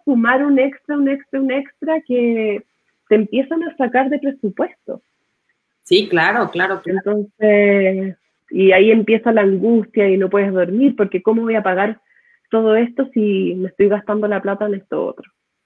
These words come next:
Speaker 2: Ándale, la, la parte, de hecho, aquí que Alicia nos comenta, muchas gracias, ella es, eh, a-, precisamente es asesor financiero y, y de seguros. Es importante el tema del fondo de emergencia.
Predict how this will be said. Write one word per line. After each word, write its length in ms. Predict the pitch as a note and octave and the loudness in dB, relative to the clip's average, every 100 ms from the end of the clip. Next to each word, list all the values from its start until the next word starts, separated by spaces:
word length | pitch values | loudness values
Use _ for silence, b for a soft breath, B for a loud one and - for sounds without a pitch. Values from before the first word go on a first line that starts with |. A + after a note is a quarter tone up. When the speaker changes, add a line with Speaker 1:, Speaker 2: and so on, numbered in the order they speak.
| _ _ _ _ _ _ _ _ _ | _ _ _ _ _ _ _ _ _
Speaker 2:
Ándale, 380 | - A#3+ A3+ G#3 | 0 0 2 2
la, 200 | G3+ F#3+ | 2 0
la 160 | G#3+ G#3+ | 0 0
parte, 260 | A3 A3 | -2 -2
de 80 | A#3+ | -2
hecho, 160 | A#3 C#4+ | -2 -2
aquí 280 | C#4 B3+ A3 | -4 -6 -4
que 60 | B3+ | -2
Alicia 640 | A#3+ A3+ A#3+ A#3+ B3 A3 | 0 -2 0 0 0 -2
nos 240 | G#3 G3 | -4 -8
comenta, 680 | - F#3+ G3 G#3 A3+ A#3 A3+ G#3 | -10 -10 -10 -4 -2 -2 -2 -8
muchas 400 | G#3 G#3 A3+ G#3+ | -10 -10 -10 -4
gracias, 520 | G3+ G#3 A3 A#3 A3 | -4 -2 -4 -8 -10
ella 380 | - F#3+ G#3 A3 | -6 -2 -2 -2
es, 220 | G3+ G#3 A3 - | -4 -4 -6 -6
eh, 320 | G3+ G3 - - | -6 -6 -6 -4
a-, 200 | F#3+ - _ | -6 -8 _
precisamente 640 | - F#3+ G3 A3 A3+ G#3+ G#3+ | -10 -10 -4 -2 -2 -2 -4
es 100 | G#3+ | -8
asesor 380 | G#3 - F#3 F#3 | -12 -10 -8 -6
financiero 680 | G3+ F#3+ F3 F#3 F3 F#3 G3+ | -6 -6 -6 -4 -2 -2 -2
y, 320 | F3+ E3 D#3 | -2 -4 -8
y 100 | E3+ | -6
de 140 | D#3+ D#3+ | -6 -6
seguros. 500 | E3 E3+ F3+ A3 - _ _ _ _ _ _ _ _ - | -6 -4 -2 -2 -6 _ _ _ _ _ _ _ _ -4
Es 280 | G#3 G#3+ A3+ | 0 0 0
importante 680 | A#3 A3+ G#3+ G3+ G3 G3 | 0 0 0 0 -2 0
el 100 | G#3+ | -2
tema 280 | G#3+ G3+ G#3 | 0 0 0
del 120 | G3 | -2
fondo 240 | G3 F3+ F#3+ | -4 -8 -8
de 60 | |
emergencia. 580 | F#3+ D#3+ E3 F#3 F#3 D3 | -8 -8 -10 -12 -14 -20